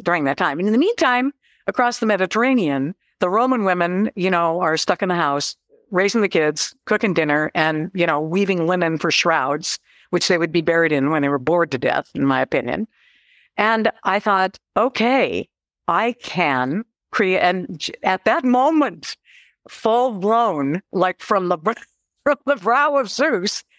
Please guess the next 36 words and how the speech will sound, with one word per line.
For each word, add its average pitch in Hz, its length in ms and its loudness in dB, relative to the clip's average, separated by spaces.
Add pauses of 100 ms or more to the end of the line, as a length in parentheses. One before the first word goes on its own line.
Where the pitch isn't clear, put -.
(220)
the 180 80 0
character 208 500 0
of 190 120 -2
Teta 190 220 0
Sherry 170 480 2 (680)
be-, 185 280 -2
uh, 170 240 2
appeared. 185 600 0
And 165 120 0
I 160 100 0
thought, 165 280 0
okay, 220 480 -2 (360)
undoubtedly 170 720 0
every 202 200 2
ruler 196 280 2
has 190 140 2
a 185 40 -2
hatchet 214 340 -2
man. 147 280 0 (400)
Mine's 170 280 0
gonna 185 180 0
be 185 120 2
a 170 80 2
hatchet 185 300 -2
woman. 175 360 0 (320)
It's - 100 -20
gonna 180 140 0
be 175 80 2
something 190 320 0
that 160 120 0
goes 170 220 0
back 170 220 -2
to 185 60 -2
the 165 100 -4
first 185 240 -2
Ptolemy. 196 480 0